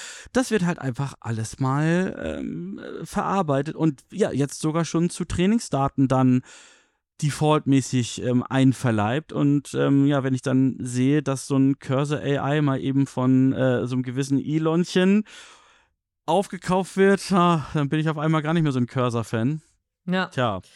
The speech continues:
Speaker 2: Okay, Doomsday, äh, ahead.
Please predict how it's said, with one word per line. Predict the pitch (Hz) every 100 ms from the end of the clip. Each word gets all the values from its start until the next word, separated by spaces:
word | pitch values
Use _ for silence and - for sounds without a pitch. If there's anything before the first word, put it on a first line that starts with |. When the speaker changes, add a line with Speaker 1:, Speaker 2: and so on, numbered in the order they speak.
| _ _ _ _ _ _ _ _
Speaker 2:
Okay, | 233 247 262 165 131 _ _
Doomsday, | 165 214 285 254 - 208 190 170 147 -
äh, | 180 170 165 -
ahead. | 196 190 185 165 147